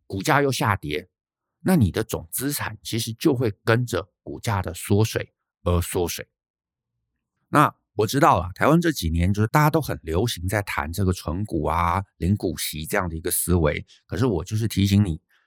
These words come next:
这不是一个安全的思考方式，这不是一个安全的思考方向。尤其是，甚至我还看到有些人刻意会去买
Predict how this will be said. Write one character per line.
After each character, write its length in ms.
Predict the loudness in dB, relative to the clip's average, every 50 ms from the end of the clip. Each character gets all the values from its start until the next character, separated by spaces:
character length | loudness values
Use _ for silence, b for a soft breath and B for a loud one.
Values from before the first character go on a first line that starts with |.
| _ _ -2
这 100 | -2 -2
不 200 | 0 -2 -6 -4
是 160 | -4 -4 -2
一 120 | -2 -2
个 120 | -2 -4 -6 -4 -6
安 180 | -4 -2 -2
全 220 | -4 -2 -2 -2 -2
的 100 | -2 -4
思 220 | -6 -6 -8 -8
考 180 | -8 -10 -12 -10
方 220 | -10 -10 -10 -8
式， 280 | -8 -8 -8 -10 -12 -16 _ _ _ _ _ _ _ _ _ _
这 100 | -4 -4
不 180 | 0 0 0
是 220 | 0 2 0 0 -2
一 80 | -2
个 220 | -2 -2 -4 -4 -2
安 180 | -4 -2 -2 -2
全 220 | -4 -4 -4 -4
的 100 | -4 -4 -6
思 260 | -6 -6 -4 -4 -4
考 180 | -6 -6 -12 -12
方 180 | -10 -10 -8 -6
向。 180 | -6 -6 -8 -10 _ _ _ _ _ _ _ _ _ _ _ _ _ _
尤 200 | 4 4 4 4
其 180 | 4 0 -2
是， 260 | -2 0 -2 -2 -2 -4
甚 220 | -2 2 4 4
至 100 | 4 2
我 60 | -2
还 160 | -4 -4 -6 -6
看 180 | -2 0 2
到 160 | 4 4 4
有 80 | 2 -2
些 160 | 0 2 2
人 160 | 2 2 0 -4
刻 260 | -6 -2 2 2 2
意 100 | 2 2
会 140 | 0 0 -2
去 120 | -2 -2
买 140 | -8 -10 -10